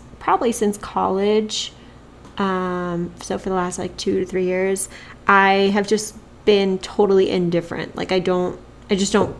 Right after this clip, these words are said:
care for her. I have not listened to any of her most recent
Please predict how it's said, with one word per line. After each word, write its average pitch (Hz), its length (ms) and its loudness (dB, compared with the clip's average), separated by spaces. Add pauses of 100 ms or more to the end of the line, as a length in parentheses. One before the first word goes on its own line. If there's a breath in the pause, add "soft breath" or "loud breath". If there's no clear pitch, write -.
(100)
care 180 260 -2
for 185 160 -4
her. 185 120 2
I 180 120 4
have 185 120 0
not 180 200 0
listened 185 320 -2
to 180 200 2
any 185 340 0
of 185 140 -2
her 180 340 0 (260 soft breath)
most 185 300 -2
recent 180 480 2